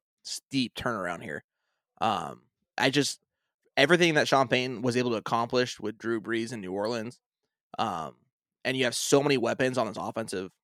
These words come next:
or on the Broncos offense. We all know that guys like Courtland Sutton, Jerry Jeudy,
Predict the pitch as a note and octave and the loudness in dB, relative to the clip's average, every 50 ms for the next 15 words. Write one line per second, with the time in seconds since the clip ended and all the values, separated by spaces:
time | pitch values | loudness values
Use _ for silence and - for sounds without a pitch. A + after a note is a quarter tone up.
0 | _ _ _ - B2+ B2+ G#2+ A2+ A#2+ A#2+ B2 A#2+ G2+ A#2+ G#2+ A#2 A#2+ A#2+ G#2+ F#2 | _ _ _ 2 4 4 4 2 0 0 -2 -4 -2 0 -2 -2 -2 -4 -4 -4
1 | G2 A#2+ B2 A#2+ A#2+ C#3 D#3 D#3 D#3+ C3+ B2 B2+ B2 A#2 G#2+ A2+ G2+ G#2+ B2+ B2 | -2 -2 -4 0 6 10 12 12 12 10 8 6 4 4 2 -2 -2 0 0 0
2 | A2+ A#2+ - A2 A2 - - C3+ B2 A2+ A2 B2+ A2 G2 A#2 A#2+ B2 B2 A#2 A#2+ | 0 2 0 -2 -2 2 2 2 2 4 4 2 2 2 0 2 2 4 4 2
3 | B2 B2 B2+ A2+ A2 A2+ A2 | 2 0 -2 0 -2 -4 -6